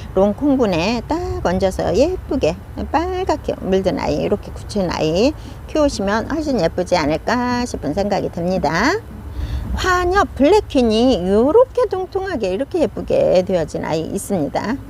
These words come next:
아이고, 너무너무 예쁘죠.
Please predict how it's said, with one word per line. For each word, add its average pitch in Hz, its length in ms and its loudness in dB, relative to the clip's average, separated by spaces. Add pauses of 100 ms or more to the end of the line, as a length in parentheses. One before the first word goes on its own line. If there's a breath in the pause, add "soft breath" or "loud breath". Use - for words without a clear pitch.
아이고, 302 840 2
너무너무 170 640 2
예쁘죠. 160 600 -4